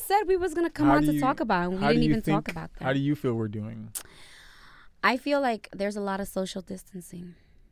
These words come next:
Speaker 2: I'm just doing what the governor told me to do. <laughs> No, I, but, but, but I do know some people who are social distancing, like, even in their house.
Speaker 1: Us.
Speaker 2: Like, with their, anyways.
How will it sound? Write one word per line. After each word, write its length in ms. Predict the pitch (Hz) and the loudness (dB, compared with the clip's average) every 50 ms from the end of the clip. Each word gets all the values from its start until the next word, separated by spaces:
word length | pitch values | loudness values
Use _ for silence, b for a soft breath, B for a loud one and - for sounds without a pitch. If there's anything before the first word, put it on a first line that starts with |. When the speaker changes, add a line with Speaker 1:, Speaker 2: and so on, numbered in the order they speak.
| _ - _ _ _ _ - _ - | _ -20 _ _ _ _ -20 _ -4
Speaker 2:
I'm 180 | 135 190 262 | -4 -2 -2
just 240 | 240 190 185 160 135 | 0 0 0 0 2
doing 240 | 139 147 143 135 127 | 2 2 2 4 2
what 140 | 127 120 110 | 2 0 -2
the 60 | - | 0
governor 360 | - 135 135 120 131 120 117 | 4 4 4 4 4 -2 -4
told 280 | - - 139 127 117 117 | -2 -2 -2 -2 0 -2
me 80 | 113 | -4
to 80 | 104 98 | -4 -6
do. 280 | 98 101 117 127 131 - - - | -8 -6 -2 -2 -2 -2 -2 -4
<laughs> 80 | 127 92 90 - 831 762 - - - - _ _ _ _ _ _ b b b b b b b b b _ _ _ _ _ _ B B B B B B B B B B B B | -6 -4 -4 -8 -10 -10 -20 -20 -20 -20 _ _ _ _ _ _ b b b b b b b b b _ _ _ _ _ _ B B B B B B B B B B B B
No, 160 | - 185 208 175 | 4 6 8 8
I, 160 | 139 123 160 | 8 6 2
but, 180 | 170 - 156 147 160 | -2 -2 -2 -2 0
but, 140 | 160 160 165 | -2 2 4
but 120 | 165 165 151 | 4 6 8
I 100 | 180 202 | 6 6
do 160 | 185 214 233 | 6 4 4
know 80 | 226 220 | 4 2
some 140 | 202 208 175 | 2 2 0
people 220 | 196 190 175 160 | 0 0 2 4
who 120 | 165 165 | 4 6
are 140 | 156 147 135 | 6 4 4
social 340 | - - 151 151 143 - 151 | 2 0 -2 -2 0 -2 -4
distancing, 600 | 135 123 135 139 - - 139 123 - - 135 123 120 | -2 -2 -2 -2 -2 -4 -6 -6 -4 -4 -4 -4 -2
like, 220 | 113 110 110 104 - | -2 -2 -4 -4 -2
even 280 | 147 139 139 147 139 | -2 0 0 0 -2
in 500 | - - 143 143 135 127 120 113 107 110 - - | 0 0 0 0 2 0 -2 -4 -6 -10 -14 -8
their 160 | - 123 113 | -4 -4 -2
house. 540 | 107 127 165 151 110 92 101 - - - - - _ - - - - | 2 4 4 4 4 2 -4 -12 -20 -20 -20 -20 _ -20 -20 0 4
Speaker 1:
Us. 360 | 202 214 202 170 165 - - - - | 6 6 6 6 2 -4 -12 -14 -8
Speaker 2:
Like, 140 | - 127 123 | -4 -2 -2
with 220 | 120 131 143 135 131 | 2 2 0 2 2
their, 180 | 139 135 - - 190 - - - - - - - - - | 0 0 0 -4 -12 -20 -20 -18 -16 -16 -16 -16 -16 -14
anyways. 380 | - 113 104 104 - - - - | -12 -12 -12 -12 -14 -16 -18 -18